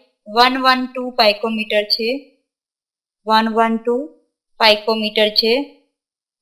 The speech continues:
અને કાર્બન, હાઇડ્રોજન, કાર્બન, હાઇડ્રોજન એ વચ્ચેનો બંધ કોણ એકસો નવ ડિગ્રી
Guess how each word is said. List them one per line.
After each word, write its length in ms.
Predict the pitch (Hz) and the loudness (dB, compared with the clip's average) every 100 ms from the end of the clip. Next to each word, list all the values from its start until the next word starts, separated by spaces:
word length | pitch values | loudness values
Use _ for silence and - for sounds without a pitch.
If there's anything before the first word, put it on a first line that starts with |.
| - | 0
અને 380 | 240 233 220 214 _ _ _ _ _ - | 2 2 0 -4 _ _ _ _ _ 2
કાર્બન, 600 | 233 226 233 269 285 370 - _ _ 226 | 4 4 4 2 0 -4 -10 _ _ 0
હાઇડ્રોજન, 600 | 226 220 277 269 311 302 | 0 2 2 4 2 2
કાર્બન, 640 | 269 220 220 240 254 277 - 262 | 4 4 2 -2 0 -4 -2 2
હાઇડ્રોજન 680 | 262 254 226 220 214 220 - _ _ _ - | 2 2 -2 -2 -4 -4 -10 _ _ _ 0
એ 100 | 240 | 2
વચ્ચેનો 600 | 247 240 254 233 233 220 | 2 0 -2 0 0 0
બંધ 420 | - 254 269 285 | 2 2 4 0
કોણ 380 | 285 220 202 233 - _ _ _ _ _ _ _ _ _ - | -2 0 0 -2 -10 _ _ _ _ _ _ _ _ _ -4
એકસો 400 | 220 214 285 262 | -4 -2 0 0
નવ 480 | 247 240 247 262 226 | 4 4 4 0 -2
ડિગ્રી 760 | 226 226 214 220 269 285 _ | -2 -2 -2 -2 -4 -8 _